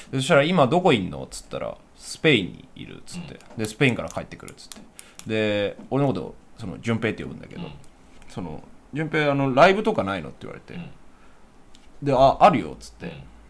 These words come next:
Speaker 2: うん。
Speaker 1: で、「今度昼に新宿でやるから」
Speaker 2: うん。この間の。
Speaker 1: そうそうそう。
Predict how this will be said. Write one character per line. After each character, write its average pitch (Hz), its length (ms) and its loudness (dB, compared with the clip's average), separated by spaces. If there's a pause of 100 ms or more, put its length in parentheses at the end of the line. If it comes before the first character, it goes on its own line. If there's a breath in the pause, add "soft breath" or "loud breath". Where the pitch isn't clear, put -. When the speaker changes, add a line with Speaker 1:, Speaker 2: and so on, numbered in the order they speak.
Speaker 2:
う - 20 -12
ん。 117 40 -10
Speaker 1:
で、 120 120 -6 (320)
「今 175 140 -2
度 127 100 2
昼 190 300 0
に 147 120 0
新 117 240 -4
宿 117 200 -2
で 110 60 -2
や 107 80 -2
る 107 100 -4
か 90 120 -6
ら」 73 140 -8
Speaker 2:
う - 60 -8
ん。 87 120 -10 (380)
こ 113 120 -12
の 101 60 -6
間 95 80 -8
の。 85 360 -12
Speaker 1:
そ 170 140 4
う 127 40 2
そ - 140 -10
う 80 40 -16
そ - 160 -16
う。 - 60 -20